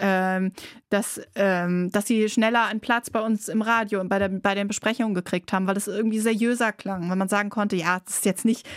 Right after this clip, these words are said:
ist jetzt nicht Superhelden, ist jetzt nicht Mickey Mouse, sondern da ist nochmal was Besseres. Nichtsdestotrotz ist es ein Marketingbegriff. Es ist keiner, der von der Kunstform, von den Künstlern an sich kommt.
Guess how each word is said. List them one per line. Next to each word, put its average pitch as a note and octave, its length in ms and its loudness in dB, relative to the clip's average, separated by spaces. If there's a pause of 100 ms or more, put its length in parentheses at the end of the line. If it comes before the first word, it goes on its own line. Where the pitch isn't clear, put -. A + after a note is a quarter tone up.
ist - 100 -4
jetzt F3 160 0
nicht F3+ 140 2
Superhelden, F3 720 0
ist - 160 -4
jetzt D#3+ 160 -4
nicht F3 160 -2
Mickey F#3 220 2
Mouse, D3+ 320 -2
sondern F#3 260 -2
da - 160 -4
ist F#3 140 -8
nochmal F#3 260 -4
was F3+ 160 -4
Besseres. F#3+ 480 -4 (920)
Nichtsdestotrotz G3+ 600 2
ist G#3 140 -4
es F3+ 120 -4
ein D#3+ 80 -2
Marketingbegriff. F3 880 -2
Es - 200 -8
ist F#3 140 -4
keiner, F3+ 320 0
der E3+ 200 -4
von F3+ 240 0
der F3+ 100 2
Kunstform, F#3+ 640 0
von F3+ 160 -4
den F3+ 140 -2
Künstlern G3+ 480 0
an F#3 160 2
sich G#3+ 280 -2
kommt. - 480 -4